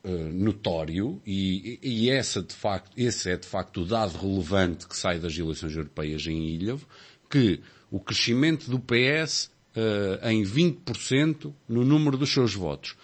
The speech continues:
a subida em três pontos percentuais, eh, aliás, superando a tendência nacional, porque o, o P S D diz também que, eh,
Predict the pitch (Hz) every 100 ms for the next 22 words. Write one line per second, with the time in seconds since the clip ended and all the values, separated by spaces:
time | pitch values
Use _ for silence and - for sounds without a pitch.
0 | - - - 120 - 123 127 160 147 135
1 | 156 185 175 - 156 175 - - - 147
2 | 143 139 107 87 76 71 - - - -
3 | - - 110 104 101 98 92 87 85 80
4 | 98 98 104 123 139 - - 170 - 139
5 | 170 175 127 - 117 135 131 117 110 98
6 | 101 104 80 82 - 80 78 71 _ 85
7 | 67 76 - 98 90 - 95 117 101 80
8 | 85 - 95 87 110 131 117 - 110 156
9 | - - - 107 98 92 90